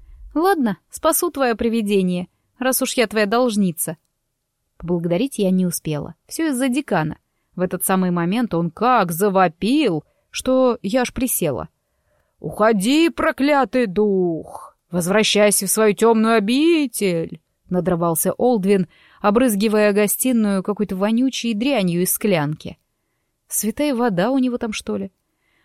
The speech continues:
Забавно, что брызгал он не в тот угол, где спряталась Аннабель. Он вообще стоял к ней спиной. «Но он ведь ее не видит», уточнила я у Аланы. «Не», хихикнула та. «Его дар истончился,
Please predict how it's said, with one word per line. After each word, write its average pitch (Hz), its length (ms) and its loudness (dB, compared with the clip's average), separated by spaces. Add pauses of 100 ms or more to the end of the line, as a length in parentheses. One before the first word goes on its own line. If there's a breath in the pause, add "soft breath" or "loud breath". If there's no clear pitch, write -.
Забавно, 214 520 2
что 214 180 -2
брызгал 226 460 2
он 254 220 2 (200)
не 277 200 2
в - 60 -4
тот 165 220 -4
угол, 277 260 0
где 185 200 -2
спряталась 190 560 -2
Аннабель. 185 500 -2 (440)
Он 226 160 0
вообще 247 280 0
стоял 202 380 0
к - 80 -8
ней 196 160 0
спиной. - 560 -6 (640)
«Но 196 120 -2
он 226 120 0
ведь 233 240 -4
ее 262 280 -2
не 285 160 0
видит», 294 480 -2 (180)
уточнила 185 480 0
я 185 200 2
у 185 100 2
Аланы. 175 440 0 (320)
«Не», 392 480 -2 (180)
хихикнула 190 680 -2
та. 160 260 -4 (460)
«Его 302 220 -2
дар 330 260 2
истончился, 240 800 -4